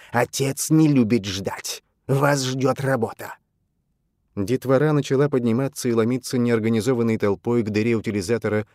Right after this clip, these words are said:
чтобы сбросить в него остатки еды и посуду. Началась давка. Ракшас отреагировал незамедлительно. Несколько тел забились на полу в судорогах. Активация нейронных шокеров, надетых на всех ошейниках,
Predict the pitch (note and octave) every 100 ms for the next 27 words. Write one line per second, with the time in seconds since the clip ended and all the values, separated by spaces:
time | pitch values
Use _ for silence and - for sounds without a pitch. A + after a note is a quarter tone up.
0 | _ - - C3+ B2 A2 C3+ - B2 B2+
1 | A#2 A2 B2 - - B2 - G#2+ G2 F2
2 | F#2+ - G#2 F2 - - C#2 C#2+ _ _
3 | _ _ A2 G2+ G#2+ F2 D#2+ D#2 - -
4 | - _ _ _ _ _ A2 A2+ B2 -
5 | B2 - A#2+ A#2+ A#2+ G#2 G#2 G#2 G#2 G#2+
6 | G#2 F#2 F#2+ F2+ E2 D#2+ - - _ _
7 | _ _ A2+ C#3+ C#3 C3 A#2 A#2+ - C3
8 | C3 A2 _ A#2+ G#2+ A#2 B2+ B2+ A#2 A#2+
9 | A2 G2+ F2+ F2 - G#2 B1+ - - -
10 | _ _ _ _ G#2+ G2+ G#2+ F#2+ G2+ -
11 | G#2+ G2+ G2 G2+ A2 G#2 - A#2+ G#2+ A2
12 | A2 - A2 G2+ A#2+ A#2+ - G2+ - A#2
13 | G2+ - A#2+ A2+ G#2 A2+ -